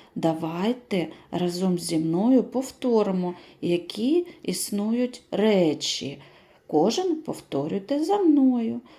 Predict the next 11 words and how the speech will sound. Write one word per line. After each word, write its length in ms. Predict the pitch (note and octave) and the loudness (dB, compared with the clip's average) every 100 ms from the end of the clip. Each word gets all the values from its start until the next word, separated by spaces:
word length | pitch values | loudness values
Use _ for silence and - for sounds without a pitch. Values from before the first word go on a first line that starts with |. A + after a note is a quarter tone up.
| _ | _
Светер, 1040 | - - C#4 D4 C4+ C4 B3+ - A#3 A3+ A3+ - _ - | -12 -4 4 6 6 4 2 -2 -2 -2 -8 -16 _ -10
куртка, 1040 | - C#4+ C4+ C4 A#3 - - A#3 A3 G#3+ - _ | 0 4 8 6 6 -4 0 2 4 0 -8 _
шапка, 1080 | - - - C4+ A#3+ A3+ A3+ - - E3+ E3+ - _ | -4 -2 4 4 6 4 2 -4 -2 -2 -2 -10 _
рукавички, 1400 | - D#3+ F#3+ E4+ E4 B3+ F#3+ F#3 E3+ D#3 - - D#3 D3+ - - - | 2 2 4 4 4 6 4 4 2 -2 -6 -6 -6 -6 -10 -20 -14
сукня, 1080 | - - A#3+ G#3 G3+ G3 - A#3 C#4 C#4+ - _ - | -10 -2 2 4 2 -2 -2 0 0 0 -8 _ -8
кофта, 1000 | - G#3 F#3+ G#3 G#3+ - - C4 C#4+ D#4 - _ | 4 6 8 6 2 -6 0 2 2 -2 -8 _
штани. 1080 | - - - - C4+ D#4 D#4+ B3+ F#3+ D#3 - - _ _ _ _ _ _ _ - - - - - | -2 -2 -2 4 6 8 8 8 6 2 -2 -8 _ _ _ _ _ _ _ -20 -20 -20 -20 -2
Майка, 920 | C4 C4 B3 A3 G3+ G#3 G#3+ B3 B3+ C4 - - | 6 8 10 8 6 4 0 0 0 -4 -12 -8
юбка, 920 | F3+ F#3 E3+ E3+ D#3+ - G3 G3+ - - | -4 0 2 0 -4 0 2 2 0 -2
капелюх, 1120 | E4 F4 - G#3 F3+ D#3 D3+ C#3+ D#3+ G3 - - _ | 2 2 6 6 6 4 2 2 0 0 -6 -20 _
шорти, 1160 | - - C#4+ C4+ A#3+ A#3 G#3+ G3+ - G#3+ G3+ | -6 -2 2 4 6 6 4 0 -2 0 0